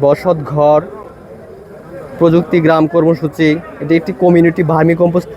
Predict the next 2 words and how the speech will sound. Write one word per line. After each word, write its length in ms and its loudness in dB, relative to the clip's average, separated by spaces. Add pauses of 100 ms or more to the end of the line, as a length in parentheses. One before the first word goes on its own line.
(480)
কর্মসূচি। 460 2 (2250)
পিছনে 260 2